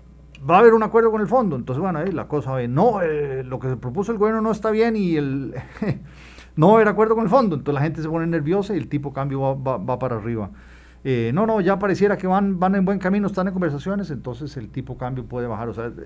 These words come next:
se va, se mueve básicamente por esas expectativas que tenga la gente. Y ahí es donde me parece que el, el, el discurso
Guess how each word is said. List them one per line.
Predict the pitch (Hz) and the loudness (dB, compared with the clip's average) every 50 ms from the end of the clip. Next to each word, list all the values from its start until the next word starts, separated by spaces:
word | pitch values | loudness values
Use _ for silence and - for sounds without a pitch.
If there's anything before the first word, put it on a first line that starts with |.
| - - | -16 -18
se | - - - 151 147 | -18 -8 -4 -2 -2
va, | 180 - 143 | -2 -2 -4
se | - - 165 | -6 -4 0
mueve | 151 143 185 220 226 | 0 2 4 2 2
básicamente | 202 180 185 185 185 202 180 175 160 160 156 143 175 | 2 2 0 -2 -4 -6 -8 -8 -8 -8 -8 -8 -10
por | 147 120 123 127 | -8 -6 -6 -6
esas | 123 110 151 147 143 147 | -6 -6 -8 -6 -6 -6
expectativas | 127 - - - - 127 113 - - 107 - - 151 151 175 165 - | -6 -6 -8 -8 -8 -8 -8 -6 -10 -10 -6 -6 -4 -4 -4 -6 -6
que | - 139 | -10 -10
tenga | - - 131 127 135 | -8 -6 -6 -6 -6
la | 151 156 123 | -6 -6 -6
gente. | 139 156 139 - - - 180 - - - - - - - - - - - - - - - - - - - - - | -4 -4 -6 -8 -8 -10 -12 -12 -14 -18 -20 -20 -20 -20 -20 -20 -20 -20 -20 -20 -20 -20 -20 -20 -20 -20 -12 -2
Y | - 143 | 2 4
ahí | 131 131 | 4 4
es | 127 | 4
donde | 135 165 165 165 | 2 -2 -2 -2
me | 156 131 | -4 -4
parece | 107 110 110 113 110 135 | -4 -4 -4 -4 -4 -6
que | 135 147 | -6 -6
el, | 135 117 - | -6 -6 -8
el, | 78 110 107 101 - | -8 -8 -8 -8 -8
el | - 107 101 | -10 -10 -10
discurso | 101 110 95 - - - 117 107 92 - 135 135 135 131 135 | -10 -12 -14 -14 -12 -10 -10 -10 -8 -8 -8 -6 -6 -6 -8